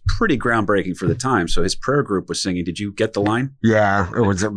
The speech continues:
Speaker 2: was "Imagine John Lennon's dead" or
Speaker 1: Yeah,
Speaker 2: something.
Speaker 1: ima-,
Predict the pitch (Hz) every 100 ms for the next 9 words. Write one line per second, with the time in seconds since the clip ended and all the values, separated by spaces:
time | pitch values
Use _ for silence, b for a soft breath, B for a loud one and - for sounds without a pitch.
0 | 85 107 101 110 104 104 95 104 104 101
1 | 104 101 104 101 95 82 - 98 113 123
2 | 107 123 120 117 123